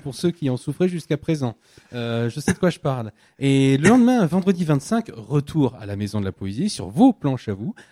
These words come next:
avec un spectacle qui s'appelle, alors un mot valise un peu étrange,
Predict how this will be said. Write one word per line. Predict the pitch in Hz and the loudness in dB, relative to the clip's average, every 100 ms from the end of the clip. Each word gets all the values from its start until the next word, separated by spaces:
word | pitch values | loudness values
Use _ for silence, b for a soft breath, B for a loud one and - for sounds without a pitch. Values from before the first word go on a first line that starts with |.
| b | b
avec | 131 180 185 | 2 2 4
un | 160 147 143 | 4 4 2
spectacle | - 208 - 277 - | 0 -2 0 -2 -4
qui | - | -4
s'appelle, | 170 147 220 247 | -2 0 2 2
alors | 147 123 127 | 2 4 4
un | 135 | 4
mot | 143 233 | 6 6
valise | 226 160 170 254 165 | 6 4 4 2 2
un | 139 | -2
peu | - 180 | 0 0
étrange, | - 180 247 | 0 0 0